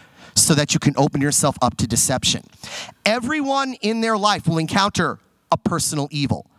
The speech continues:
someone who's going to tempt you or try to turn you into something dark.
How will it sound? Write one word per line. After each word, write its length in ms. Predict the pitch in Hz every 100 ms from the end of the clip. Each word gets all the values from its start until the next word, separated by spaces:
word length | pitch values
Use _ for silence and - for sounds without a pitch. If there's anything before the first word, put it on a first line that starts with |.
| _ - -
someone 480 | - - 190 202
who's 160 | 196 165
going 160 | 180 151
to 80 |
tempt 400 | 113 - 214 202
you 80 | -
or 80 | 117
try 180 | - 165
to 60 |
turn 320 | 143 - 190 196
you 120 | 190
into 120 | 180
something 420 | 156 170 - 135 104
dark. 440 | 156 143 - -